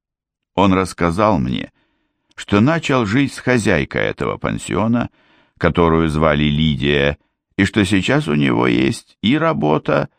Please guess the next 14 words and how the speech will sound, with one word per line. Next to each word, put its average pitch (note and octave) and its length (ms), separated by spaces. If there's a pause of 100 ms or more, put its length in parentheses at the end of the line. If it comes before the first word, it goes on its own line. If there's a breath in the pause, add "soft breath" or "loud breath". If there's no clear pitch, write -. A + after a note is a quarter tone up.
(400)
и C3+ 140
жаркая F#2+ 560
постель. A#1 600 (680)
Жаловаться G#2 680
ему D2 280
не C#2 240
на C#2 140
что, F2+ 360 (720)
объяснял D#2+ 580
он D#2+ 140
по D#2 140
дороге D2+ 520
в D2 140
Эдем D#2+ 400